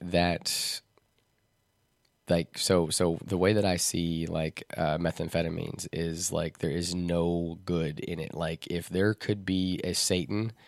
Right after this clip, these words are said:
I would say that is it. You know, um, I've never seen anything positive of, of, of the substance or anything about it, you know? So for me, it's, it's very deep to me.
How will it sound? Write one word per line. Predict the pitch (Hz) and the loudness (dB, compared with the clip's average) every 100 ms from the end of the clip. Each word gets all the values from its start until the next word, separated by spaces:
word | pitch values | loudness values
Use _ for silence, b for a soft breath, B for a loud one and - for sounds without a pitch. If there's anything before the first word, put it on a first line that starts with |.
| b b _ | b b _
I | 85 90 | 2 4
would | 90 | 4
say | - 92 87 | 4 4 4
that | 82 85 - | 2 0 0
is | 85 80 | -2 -2
it. | 82 - - B B B B B | -4 -8 -14 B B B B B
You | 87 | 2
know, | 85 82 90 - | 6 6 4 -2
um, | - 87 85 82 80 80 76 - | 0 2 4 4 0 -2 -6 -8
I've | 95 92 87 | 0 0 2
never | 92 92 90 90 | 2 2 2 2
seen | - 92 87 | 2 2 0
anything | - 90 90 85 - 87 82 | 0 0 -2 -2 -2 -2 -2
positive | 90 82 87 85 82 | -2 -2 -2 -2 -2
of, | 82 82 _ | -2 -4 _
of, | 90 82 - | 0 0 -2
of | - 85 87 | 0 0 0
the | 87 | -2
substance | - 87 - 87 82 - | 2 2 2 0 0 0
or | 85 | -2
anything | 87 80 78 82 - | -4 -4 -6 -6 -4
about | 80 92 90 90 85 | -4 0 2 2 0
it, | - - - B B B B - | -6 -12 -14 B B B B 0
you | 90 | 4
know? | 80 87 - B B B | 4 2 -2 B B B
So | - - 92 87 82 80 | -4 4 6 8 6 2
for | - | 0
me, | 85 98 | 2 2
it's, | 82 - | 2 0
it's | 90 | -6
very | 87 82 78 | 2 2 2
deep | 78 82 - - - | 2 -2 -2 -10 -10
to | - | -4
me. | 80 73 71 - | -2 -2 -6 -12